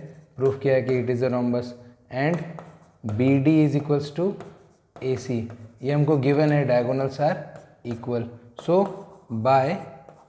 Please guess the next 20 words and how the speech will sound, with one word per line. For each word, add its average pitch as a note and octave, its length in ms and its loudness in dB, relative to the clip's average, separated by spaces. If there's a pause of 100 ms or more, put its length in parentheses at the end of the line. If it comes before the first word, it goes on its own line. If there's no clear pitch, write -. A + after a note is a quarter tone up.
(120)
S E3+ 500 -2
S - 480 -4
एस D3 200 -2 (240)
congruency C3+ 840 0 (3250)
triangle C#3 500 4 (120)
A D#3 440 2 (160)
B C#3 100 2 (460)
D B2 100 0 (440)
will B2+ 260 -2
be E3 80 0 (720)
congruent C3 580 0
to C#3+ 180 0
triangle B2+ 420 2 (140)
A B2+ 160 0 (300)
B A#2+ 100 -2 (460)
C। A#2+ 180 -8 (960)
और B2+ 120 -2
अगर D3+ 220 4
ये D3+ 180 2
दोनों D#3+ 280 2